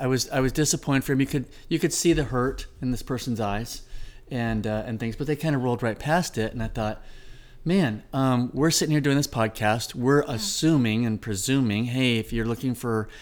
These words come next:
Speaker 1: help on how do you pivot from a parent to a partner, we're here to help because we're still pivoting. We do this in real time.
Speaker 2: Yeah.
Speaker 1: Every time we're sitting down the pod-, podcast, we're going, hey, this just happened to us. Maybe it's happening to you. But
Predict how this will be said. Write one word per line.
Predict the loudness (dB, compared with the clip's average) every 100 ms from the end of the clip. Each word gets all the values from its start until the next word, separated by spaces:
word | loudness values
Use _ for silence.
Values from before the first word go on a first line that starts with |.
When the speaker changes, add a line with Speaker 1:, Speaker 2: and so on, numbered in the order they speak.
| -12
Speaker 1:
help | -2 0 0
on | -2
how | -2 2
do |
you | 0
pivot | 0 0 2 2 0 -4
from | -4 -2
a | -4
parent | -8 -6 0 0 -2
to | -6
a | -8
partner, | -4 -2 0 0 -2 -2 -6 -16 -16 -10
we're | -2 0
here | 2 2
to |
help | 2 2 0 -2
because | -12 -6 -4 -2
we're | 2 2
still | 2 -2
pivoting. | -2 -6 -4 -4 -4 -4
We | -4
do | 2 2
this | 2 0
in | -2
real | 0 0
time. | 0 -2 0 0 -4 -14
Speaker 2:
Yeah. | -16 -16 -8
Speaker 1:
Every | -4 -2
time | 0 2
we're | 2
sitting | 0 -2
down | -2 -2
the |
pod-, | 0 0 0 -4
podcast, | -2 -2 -2 -4 -4
we're | -4
going, | -2 0
hey, | 0
this | 0 -2
just | -4 -4
happened | 2 2 2 -6
to | -6
us. | -6 -4
Maybe | -4 -2
it's | -2
happening | -2 -4 -4 -8
to | -4
you. | -4 -2
But | -2 -4